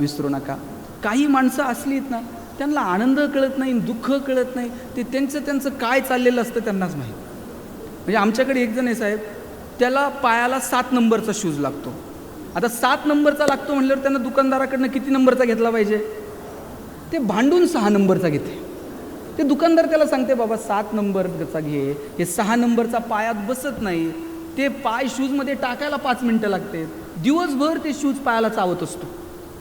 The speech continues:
आणि ते कायम लक्ष त्या पायाकडं. त्याला म्हटलं, "अरे, तुला कळतंय, सहा नंबरचा येत नाही, दिवसभर पायाला त्रास का घेतो?" तो म्हटला, "त्याचे फायदे आहेत." म्हटलं, "कसं?" म्हणला, "दिवसभर आपलं लक्ष फक्त त्या पायाकडं लागतं.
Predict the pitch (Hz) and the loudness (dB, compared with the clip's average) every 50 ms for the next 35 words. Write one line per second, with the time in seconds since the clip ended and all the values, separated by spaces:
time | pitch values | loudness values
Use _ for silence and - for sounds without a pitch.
0 | - - - - - - 220 302 269 311 285 311 302 294 311 330 339 330 294 277 | -16 -16 -18 -12 -4 0 2 2 2 2 0 0 0 0 0 0 2 4 4 4
1 | - - - 254 - 247 208 - 208 190 180 165 147 160 147 147 - - - - | 4 2 0 0 0 -2 -2 0 0 0 0 0 -2 -4 -6 -6 -6 -10 -12 -14
2 | - - - 285 302 311 302 285 302 320 294 285 294 294 311 302 302 294 302 - | -12 -8 -4 -2 0 2 2 0 0 -2 -2 -2 -2 -2 -2 -2 -4 -4 -4 -2
3 | 285 294 302 302 302 311 294 262 240 - - 233 214 226 233 233 233 226 226 226 | 0 0 0 0 0 -2 -2 -2 -2 -2 -2 -2 0 0 0 0 2 2 2 2
4 | 220 220 233 214 196 220 226 220 220 202 190 190 190 180 165 220 311 330 302 254 | 2 0 0 0 0 -2 -2 -2 -4 -4 -2 -2 -2 -2 0 0 0 0 0 0
5 | 226 254 254 247 - 233 220 214 214 214 208 214 220 196 190 185 185 - - - | 2 2 2 2 0 0 0 0 2 0 0 0 0 0 0 0 0 -4 -10 -12
6 | - - - 320 320 339 302 294 - 277 277 269 - - - - - - - - | -10 -2 2 2 4 4 6 4 4 4 2 0 -2 -4 -8 -10 -12 -14 -14 -14
7 | - - 170 165 156 151 170 170 170 170 170 165 160 165 147 - 170 156 - - | -8 -4 -2 -2 0 0 0 0 2 2 0 0 -2 -4 -4 -4 -6 -6 -6 -4
8 | 143 131 131 127 143 139 123 - - - - - - - - - - - - - | -4 -4 -2 0 0 -2 -2 -4 -8 -12 -14 -14 -14 -14 -14 -14 -14 -14 -14 -14
9 | - - - - - - - - - - - 214 233 262 240 - 269 247 - 277 | -14 -14 -14 -14 -14 -14 -14 -14 -14 -6 -2 2 2 4 2 2 0 -2 -2 -2
10 | 269 269 - - - - - - - - - - - 202 202 226 240 254 247 226 | -4 -4 -6 -10 -12 -12 -14 -14 -14 -14 -16 -8 -4 -2 0 0 0 0 0 0
11 | 170 147 170 220 269 294 285 233 220 262 277 254 240 233 269 254 247 240 240 220 | 0 0 0 2 4 4 4 4 4 4 4 4 4 0 0 0 0 2 2 0
12 | 226 - 240 220 - 233 214 - 233 220 226 208 - - 185 165 151 127 143 139 | 0 0 -2 -2 -2 -4 -4 -2 -2 0 0 0 0 0 0 0 0 -2 -2 -4
13 | 139 127 - - - - - | -4 -4 -6 -8 -12 -14 -16